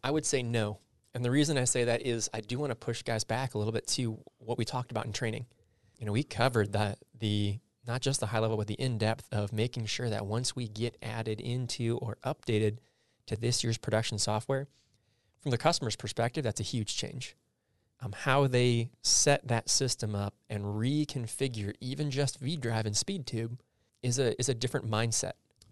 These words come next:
And so hopefully we can continue to push guys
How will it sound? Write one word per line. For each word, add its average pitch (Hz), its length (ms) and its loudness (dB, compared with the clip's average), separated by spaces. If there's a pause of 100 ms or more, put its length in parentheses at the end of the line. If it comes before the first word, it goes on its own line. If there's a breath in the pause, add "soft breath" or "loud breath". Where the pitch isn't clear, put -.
And 107 180 0
so 104 360 4
hopefully 117 760 0 (500)
we 120 100 2
can 113 140 -2
continue 117 420 -2
to 110 80 0
push - 240 2
guys 104 340 4